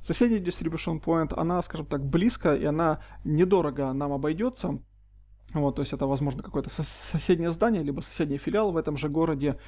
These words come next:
и мы можем без проблем скачать, э, с другой Distribution Point нам нужный пакет. Ну, а настройки по Windows Branch Cache я не буду пока комментировать, поскольку мы ещё, э, не начали глубоко разбирать управление контентом.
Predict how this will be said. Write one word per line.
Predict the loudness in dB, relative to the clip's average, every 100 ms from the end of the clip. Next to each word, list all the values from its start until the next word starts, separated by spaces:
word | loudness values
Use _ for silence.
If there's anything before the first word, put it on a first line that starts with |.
| -8
и | 0
мы | 0
можем | 2 0 0
без | -4
проблем | -4 -2 2 0
скачать, | 0 -2 -2 -2 -6 -18 -8
э, | 2 4
с | 4
другой | 4 4 4
Distribution | 2 -2 -2 -2 0
Point | 2 2 2 -4 -16 -6
нам | 0 2 2
нужный | -2 -4 -4
пакет. | -6 -6 -8 -8 -18 -18 -10 0
Ну, | 2 4
а | 4 6 6 6
настройки | 4 0 0 -2 -2
по | -4 0 2
Windows | 0 -2 0 0 2 0
Branch | 2 0
Cache | 2 0 2
я |
не | -2
буду | 0 -2 -4
пока | -4 -2 0
комментировать, | 0 2 2 2 0
поскольку | -4 -4 -4 -4
мы | -4
ещё, | -4 -4 -6 -8 -16 -4
э, | 2 4 4
не | 4
начали | 2 0 -2
глубоко | 0 2 2 0
разбирать | -2 2 2 2 0
управление | -2 2 2 2 2
контентом. | 0 2 2 2 -4